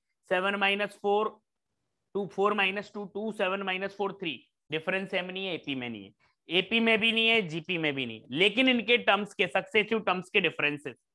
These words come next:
फ़ोर माइनस टू, टू, थ्री, फ़ोर, फ़ाइव। Differences are in A P, second term minus first term, third term minus second term, fourth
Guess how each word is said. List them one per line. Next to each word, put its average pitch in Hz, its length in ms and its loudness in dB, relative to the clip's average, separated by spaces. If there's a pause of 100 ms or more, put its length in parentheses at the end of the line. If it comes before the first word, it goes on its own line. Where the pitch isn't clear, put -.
(720)
फ़ोर 185 240 4
माइनस 180 460 2
टू, 180 120 -2 (100)
टू, 190 320 -6 (960)
थ्री, 175 440 2 (920)
फ़ोर, 156 280 -4 (160)
फ़ाइव। - 200 -18 (520)
Differences 226 840 6
are 220 220 8
in 226 140 4
A 180 100 4
P, 156 260 -10 (480)
second 202 400 2
term 220 120 4
minus 214 320 4
first 214 260 2
term, 220 220 -2
third 190 280 2
term 202 120 0
minus 202 300 0
second 196 320 -2
term, 202 160 0
fourth 185 220 -2